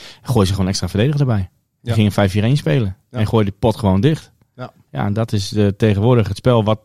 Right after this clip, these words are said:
Speaker 1: kan gaan gebeuren, wat tegenstanders gaan gebruiken.
Speaker 2: Ja, maar zijn er nou ook, eh, eh, spelers die jou, waarvan je zegt, nou, die, die vielen mij dan ook het meeste tegen?
Speaker 1: Nee, nee, het is een samenhang van spel.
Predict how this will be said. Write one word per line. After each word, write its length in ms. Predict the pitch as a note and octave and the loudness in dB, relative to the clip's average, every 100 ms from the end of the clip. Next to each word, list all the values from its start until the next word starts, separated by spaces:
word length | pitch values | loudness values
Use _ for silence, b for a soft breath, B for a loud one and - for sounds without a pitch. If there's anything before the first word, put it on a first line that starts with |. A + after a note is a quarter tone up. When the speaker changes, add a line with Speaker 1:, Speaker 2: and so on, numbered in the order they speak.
| _ _ _ | _ _ _
Speaker 1:
kan 200 | A2 G#2 | -2 0
gaan 160 | G#2+ | 0
gebeuren, 280 | G2 G2+ C3 | 0 0 0
wat 80 | G#2 | 0
tegenstanders 440 | B2 A#2+ G#2 G2 - | 0 0 -2 -4 -4
gaan 140 | F#2+ | -6
gebruiken. 420 | G#2 A#2+ C#3+ G#2 - _ | -4 -6 -4 -8 -16 _
Speaker 2:
Ja, 180 | D#3 D3 | -6 -6
maar 100 | A#2 | -6
zijn 240 | A#2 F#3+ F#3+ | -6 -6 -6
er 60 | |
nou 240 | D#3+ D3 C#3+ | -6 -6 -6
ook, 180 | C#3 | -8
eh, 360 | B2 B2 A#2 A2+ | -12 -10 -10 -10
eh, 360 | G2 G#2+ G#2 F#2 | -12 -10 -10 -10
spelers 420 | - D3+ C3 A2 | -6 -6 -4 -4
die 100 | B2+ | -4
jou, 220 | B2+ B2 - b b _ | -4 -6 -10 b b _
waarvan 200 | B2+ C#3+ | -10 -8
je 60 | A#2 | -6
zegt, 240 | D3+ A#2 | -8 -8
nou, 140 | C3+ A2 | -8 -6
die, 160 | A#2 | -6
die 140 | B2 A#2+ | -6 -4
vielen 240 | D3+ B2+ | -2 0
mij 100 | A#2+ | 2
dan 200 | A#2+ A2+ | 0 0
ook 100 | A2 | -2
het 80 | G#2+ | -2
meeste 380 | G#2+ B2 A#2 G#2+ - | 0 0 -2 -8 -2
tegen? 400 | A#2+ C#3+ F#3 - _ _ _ _ _ _ _ _ B B B B B | -2 -2 -6 -10 _ _ _ _ _ _ _ _ B B B B B
Speaker 1:
Nee, 320 | - E2 E2+ F#2 | -10 -6 -4 -2
nee, 120 | F#2 | -2
het 120 | F#2 | 0
is 100 | G2+ | 0
een 60 | G#2 | 0
samenhang 520 | - G2 G2 G2 F#2+ | 2 2 4 2 0
van 140 | G2 | -4
spel. 400 | F#2+ - F#2 F#2 | -4 -2 -2 -2